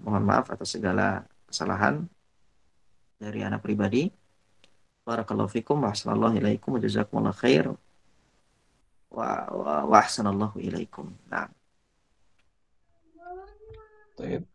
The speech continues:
Speaker 2: <clears throat> Jazakallahu khair. Jazakillahu khairan wa barakallahu fiki pada jamaah yang telah berpartisipasi dalam bacakan materi dan juga kepada Ustaz Abu Ayyub.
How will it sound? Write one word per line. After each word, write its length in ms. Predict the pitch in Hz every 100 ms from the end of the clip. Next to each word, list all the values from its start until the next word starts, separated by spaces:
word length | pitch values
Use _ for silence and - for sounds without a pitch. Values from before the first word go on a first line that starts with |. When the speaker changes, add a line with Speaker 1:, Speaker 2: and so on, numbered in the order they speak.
| _
Speaker 2:
<clears throat> 320 | 214 139 120 - _ _ _ _ _ _ _ _ _ _
Jazakallahu 600 | 120 117 117 - 123 107
khair. 220 | 113 113 113 - _ _ _ -
Jazakillahu 480 | 113 113 131 123
khairan 240 | 110 113 110
wa 160 | 101
barakallahu 480 | 98 101 98 101 98 -
fiki 400 | 107 - 110 113
pada 320 | - 101 98
jamaah 400 | 95 92 101 98
yang 160 | 107 98 104
telah 160 | 98
berpartisipasi 960 | 104 104 _ _ - 107 98 - 117 113
dalam 240 | 104 101
bacakan 480 | 98 98 104 - 104
materi 480 | 101 104 104 110 117
dan 160 | 104
juga 240 | 101 104 101
kepada 400 | - 98 101 101
Ustaz 400 | - - 101 110 _ _ _ _ _ -
Abu 160 | 110 -
Ayyub. 320 | 107 110